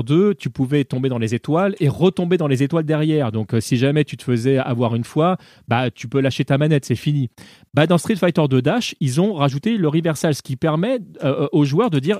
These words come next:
Tiens, si on me saute dessus maintenant alors que je viens d'être mis au sol, ou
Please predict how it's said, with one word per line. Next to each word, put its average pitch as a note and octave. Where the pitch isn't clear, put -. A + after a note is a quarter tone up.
Tiens, G3+
si -
on D3
me C#3+
saute G3
dessus F3
maintenant E3
alors C3
que -
je A#2
viens D3+
d'être C3+
mis C3+
au B2+
sol, F#3
ou B3